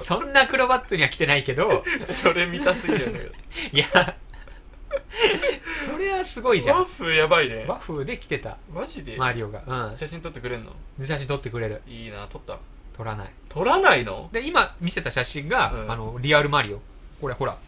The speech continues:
Speaker 2: うん。
Speaker 1: この、この二人。
Speaker 2: このね、着ぐるみの。
Speaker 1: そう。着ぐるみっていう。
Speaker 2: 夢も希望もない。
Speaker 1: <laughs> そう。
Speaker 2: 着ぐるみのね。
Speaker 1: これが二人が、ほら、ほら、ここの真ん中に、こ-、ちっちゃい子が。
Speaker 2: 本当だ。写真撮ってんだ。
Speaker 1: うん。
Speaker 2: いいね。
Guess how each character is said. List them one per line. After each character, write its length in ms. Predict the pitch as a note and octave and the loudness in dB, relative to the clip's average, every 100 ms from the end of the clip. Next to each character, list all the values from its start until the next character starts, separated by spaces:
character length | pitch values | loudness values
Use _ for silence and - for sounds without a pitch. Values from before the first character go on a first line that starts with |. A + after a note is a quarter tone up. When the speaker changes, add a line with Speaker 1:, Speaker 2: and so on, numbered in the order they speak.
| - | -8
Speaker 2:
う 40 | |
ん。 640 | C#3+ C#3 C3 B2 A#2+ A2 - - | -2 0 0 -2 -2 -4 -8 -8
Speaker 1:
こ 120 | C3+ | -6
の、 180 | B2+ D3 - | -6 -8 -8
こ 100 | C#3 | -8
の 60 | |
二 180 | C#3 B2+ | 0 0
人。 140 | A#2+ - - - - - - - - - - | -2 -8 -18 -16 -16 -16 -18 -16 -16 -18 -14
Speaker 2:
こ 100 | C3+ | -12
の 80 | C3+ | -8
ね、 180 | C#3+ C#3+ | -10 -8
着 120 | C#3 | -8
ぐ 100 | C3 | -6
る 100 | B2 | -6
み 100 | A#2+ | -6
の。 200 | A#2 A2+ - - | -8 -10 -14 -14
Speaker 1:
そ 300 | - A2 - | -8 -8 -8
う。 40 | - - - - - | -10 -10 -12 -10 -4
着 120 | D3+ | 0
ぐ 100 | C#3+ | 2
る 80 | C#3 | 2
み 80 | C#3+ | 2
っ 40 | |
て 120 | D#3 | 4
い 20 | |
う。 40 | F#3+ | 6
Speaker 2:
夢 140 | G3+ | 6
も 120 | E3+ | 4
希 140 | D3 D3 | 0 0
望 160 | C#3 | 2
も 100 | C3 | 8
な 120 | G#3 G3 | 8 8
い。 140 | - E3+ C#4+ | 2 -2 -4
Speaker 1:
<laughs> 280 | D4 C#4+ C4+ | -4 -4 -6
そ 200 | - B2 | -6 -6
う。 40 | G#2+ | -6
Speaker 2:
着 60 | |
ぐ 0 | |
る 0 | |
み 60 | B2+ | -2
の 0 | |
ね。 20 | |
Speaker 1:
こ 60 | B2+ | 0
れ 100 | E3+ | 2
が 160 | B3+ | 2
二 240 | C#3 D3 C3 | 2 -2 -2
人 40 | |
が、 100 | A#2 - | -6 -10
ほ 60 | A#2+ | -12
ら、 60 | - | -6
ほ 100 | E3 | -2
ら、 60 | C3+ | -2
こ 100 | - | -2
こ 80 | C#3+ | -4
の 140 | C3 D3 | -4 -2
真 120 | C3 | -2
ん 40 | C3 | -2
中 180 | C3+ | -6
に、 140 | B2+ C#3 | -6 -8
こ-、 80 | - - - | -14 -18 -16
ち 80 | |
っ 40 | - | -6
ち 60 | |
ゃ 20 | B2 | -6
い 20 | |
子 120 | A2 | -6
が。 120 | G2+ - - - - D3 | -10 -12 -18 -18 -14 -12
Speaker 2:
本 100 | A#2 | -8
当 100 | A#2+ | -2
だ。 220 | A2 A2 - - | -2 -2 -10 -16
写 120 | - A#2+ | -10 -10
真 140 | A#2+ | -8
撮 80 | A#2 | -10
っ 20 | |
て 100 | A2 | -10
ん 80 | G#2 | -8
だ。 60 | |
Speaker 1:
う 240 | A2+ A2 G#2 | -6 -6 -8
ん。 40 | |
Speaker 2:
い 140 | A2 A2 | -10 -12
い 20 | |
ね。 260 | G#2 G#2+ | -12 -12